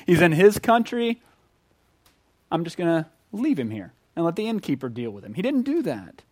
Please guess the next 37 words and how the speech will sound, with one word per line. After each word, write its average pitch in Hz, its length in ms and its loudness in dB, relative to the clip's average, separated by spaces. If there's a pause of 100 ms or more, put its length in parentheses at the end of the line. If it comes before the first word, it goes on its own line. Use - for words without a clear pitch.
(580)
You 185 80 -8
see, 214 100 2
at 190 100 -2
some 262 240 0
point, 202 200 0
I 185 120 2
imagine 202 500 4
the 156 60 0
Samaritan 180 480 -2
asked 180 260 0
himself 165 280 -4
a 160 100 0
really 208 420 0
simple 190 460 -4
question. 123 600 -6 (720)
At 165 120 0
some 269 200 2
point 240 200 0
in 190 60 0
this 170 140 0
whole 240 280 4
scene, 185 360 -2
he 170 140 -2
asked 196 280 2
himself 156 340 -4
this 214 220 2
question, 160 460 -2 (220)
"What 160 420 4 (180)
would 202 160 6
I 185 80 10
want 202 340 4
someone 202 400 2
to 160 120 -2
do 175 280 0
for 185 220 2
me 151 500 0 (200)
if 160 140 4